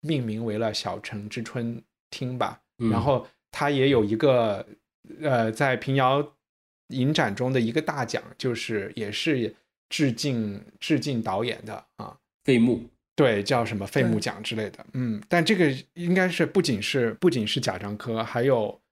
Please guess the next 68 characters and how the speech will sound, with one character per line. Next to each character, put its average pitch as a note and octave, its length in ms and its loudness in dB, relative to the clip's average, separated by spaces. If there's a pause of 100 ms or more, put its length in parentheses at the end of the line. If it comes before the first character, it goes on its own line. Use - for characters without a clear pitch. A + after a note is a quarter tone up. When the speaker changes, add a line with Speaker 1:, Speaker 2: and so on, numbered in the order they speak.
(160)
Speaker 1:
他 - 140 -6
们 D3+ 140 0
在 C3+ 200 2 (140)
这 D3+ 140 2
个 B2+ 80 0
平 C#3 160 -2
遥 C#3+ 100 4
电 D#3 140 2
影 A#2+ 60 2
节 A#2 140 2
的 C#3 80 0
那 C#3+ 80 0
个 C#3 60 2
艺 C#3+ 100 0
术 C3+ 140 -4
指 C3 160 -4
导， B2 180 0
不 - 140 -14
是 A#2 140 -10
那 B2+ 80 -4
个 A#2+ 80 -4
意 C3 100 -2
大 C3 180 2
利 F3 120 0
人， G#2 440 -4
叫， G2+ 320 -6 (120)
叫 A#2+ 120 -4
穆 C3+ 200 0
勒 C#3 200 2
嘛， A2 240 -10
他 - 200 -2
也 B2 160 -2
是 - 340 -6 (300)
推 C#3+ 200 2
动 C3 240 0
了 G2+ 160 -6 (280)
《费 B2 280 0
穆 A2+ 220 0
重 G#2+ 240 -6
新 B2 300 -4
在 A2+ 180 0
西 - 220 -4
方 A#2 220 -4
被 A2+ 140 0
发 A2 240 -4
掘、 G#2+ 300 -8
修 A#2+ 260 0
复》 B2 240 -6
这 G#2+ 140 -4
些 G#2+ 160 -4
电 G#2+ 260 -4
影 F#2 140 -14
啊， D2 300 -14
好 - 120 -12
像 A2+ 160 -8
这 A#2 120 -8
些 A#2+ 100 -8
片 A#2+ 260 -8
子 A#2+ 140 -10
都 A2+ 140 -6
是 A#2 100 -10
在 A2 140 -4
意 A2 100 -6
大 G#2 160 -6
利 G2+ 140 -10
修 G#2 180 -12
复 - 220 -14
的， - 120 -20